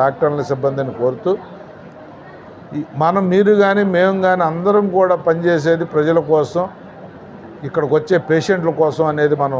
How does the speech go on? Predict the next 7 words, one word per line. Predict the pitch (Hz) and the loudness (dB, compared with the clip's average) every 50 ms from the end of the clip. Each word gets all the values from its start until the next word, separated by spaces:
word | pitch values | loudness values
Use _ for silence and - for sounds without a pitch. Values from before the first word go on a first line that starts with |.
| 120 117 135 | -4 -4 -6
గుర్తెరిగి | 143 131 - 175 165 156 147 131 151 | -6 -4 -2 -2 -2 -2 -2 -2 -2
పనిచేయాలని | 139 139 139 147 143 143 139 135 135 131 131 127 | -4 -2 0 0 2 2 2 0 -2 -4 -6 -6
చెప్పి | 123 - 151 143 139 127 113 101 - - - - - - - - - - - - - - | -6 -4 -4 -2 -2 -2 -4 -6 -10 -16 -20 -20 -20 -20 -20 -20 -20 -20 -20 -18 -12 -8
మిమ్మల్ని | 135 139 135 131 120 - 135 | -8 -6 -4 -6 -4 -2 0
కోరుకుంటూ, | 147 151 151 143 151 156 147 131 160 185 214 - - - - - - - - - - | 2 2 2 0 -2 -4 -4 -2 -2 -2 -2 -4 -8 -16 -20 -20 -20 -20 -10 -4 -2
పనిచేస్తారని | 143 147 151 156 165 156 147 147 - 151 143 143 139 131 131 127 135 | -2 0 2 2 2 0 0 0 0 0 0 0 0 0 2 2 2
ఆశిస్తూ, | 131 - 147 147 - - - | 0 0 -2 -6 -6 -2 0